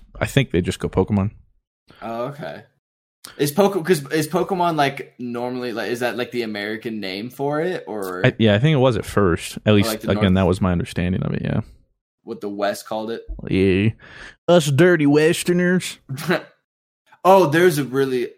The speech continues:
Speaker 2: oh, okay, we're almost to it. I'm excited for that question. Oh, wait, no, that question is now, actually. I'm stupid. Um, Emma Nelson asks, um, "What do you guys imagine is inside of a Pokeball?"
Speaker 1: Oh.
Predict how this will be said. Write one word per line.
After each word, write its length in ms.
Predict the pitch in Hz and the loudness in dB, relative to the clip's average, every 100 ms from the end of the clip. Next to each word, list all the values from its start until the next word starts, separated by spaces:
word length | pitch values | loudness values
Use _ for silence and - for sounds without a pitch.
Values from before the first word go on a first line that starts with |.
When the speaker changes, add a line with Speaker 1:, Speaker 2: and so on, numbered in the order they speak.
| - | -4
Speaker 2:
oh, 220 | 139 233 | -2 -2
okay, 180 | 233 107 | -4 -10
we're 220 | 104 107 | -10 -12
almost 400 | - 107 110 - | -10 -10 -12 -12
to 80 | 110 | -10
it. 200 | 90 - - | -10 -10 -10
I'm 140 | 101 | -10
excited 420 | 98 - 87 76 | -10 -8 -8 -10
for 60 | 101 | -14
that 200 | 71 - | -14 -14
question. 400 | - - - - _ _ _ _ _ _ _ _ _ _ _ _ - | -18 -18 -20 -20 _ _ _ _ _ _ _ _ _ _ _ _ -2
Oh, 100 | - | 4
wait, 120 | 202 139 | 4 6
no, 100 | 151 | 4
that 180 | 117 | 4
question 280 | 151 135 127 | 2 -2 0
is 160 | 135 120 | -4 -2
now, 220 | 143 143 | -2 -2
actually. 340 | 87 98 - 90 | -6 -12 -14 -16
I'm 120 | 95 | -16
stupid. 320 | 123 - - _ _ _ _ _ _ _ - | -16 -16 -18 _ _ _ _ _ _ _ -2
Um, 360 | 127 131 127 - | 2 2 0 -2
Emma 320 | 139 160 175 | 0 2 2
Nelson 540 | 160 160 202 - 135 123 | 2 4 2 0 -4 -4
asks, 600 | - 120 120 - - - - | 0 0 0 -6 -12 -14 -6
um, 240 | 123 123 120 | -2 -2 -2
"What 420 | - 117 143 160 | -6 -2 -2 0
do 100 | 196 | -4
you 120 | 196 | -2
guys 320 | 180 165 160 | 4 4 4
imagine 840 | 143 120 117 117 117 113 117 98 - | 0 -2 0 2 0 -2 -8 -10 -8
is 200 | 117 104 - | -8 -8 -8
inside 580 | 131 131 135 131 117 110 | -6 -4 -4 0 0 0
of 60 | |
a 80 | 104 | -10
Pokeball?" 600 | - 95 - - 69 62 - _ _ _ _ _ _ _ _ _ _ _ _ - | -12 -14 -14 -16 -16 -16 -20 _ _ _ _ _ _ _ _ _ _ _ _ 0
Speaker 1:
Oh. 440 | 87 85 82 82 | 2 4 2 0